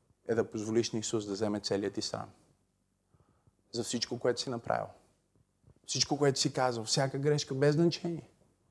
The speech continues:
Миналото е минало. Не дей да се опитваш да носиш вината или тежестта.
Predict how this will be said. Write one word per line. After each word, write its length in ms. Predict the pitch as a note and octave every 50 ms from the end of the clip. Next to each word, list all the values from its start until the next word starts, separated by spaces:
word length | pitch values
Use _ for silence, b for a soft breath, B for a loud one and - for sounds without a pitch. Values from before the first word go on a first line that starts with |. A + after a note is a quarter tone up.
| _ _ _ _ _ _ - - _ _
Миналото 520 | C#3 D3 D3 D3 D3+ D3 D3 D3 C#3+ C#3
е 80 | C#3+ C3+
минало. 420 | C#3 C#3 C#3+ D3+ D3+ C3 A#2+ A#2 A#2
Не 120 | A#2 A#2+ B2+
дей 160 | C3 C#3+ C#3+
да 80 | D3+
се 140 | C#3+ - -
опитваш 680 | D3 C#3 C#3 E3+ E3+ D3+ - C3+ A#2 A2+ - - - b b b b b b b b b -
да 140 | A#2+ C3+
носиш 500 | C3+ C3+ C#3 D#3+ D#3+ - - D#3+ C3 -
вината 560 | A#2+ A2+ B2 B2+ B2 B2 C3 D#3 E3+ - F#3 C#3+
или 280 | C3 B2 A#2+ A#2+ A#2
тежестта. 640 | - C3 A#2 A2 A2+ A2 - - - E3 E3+ F3 D#3+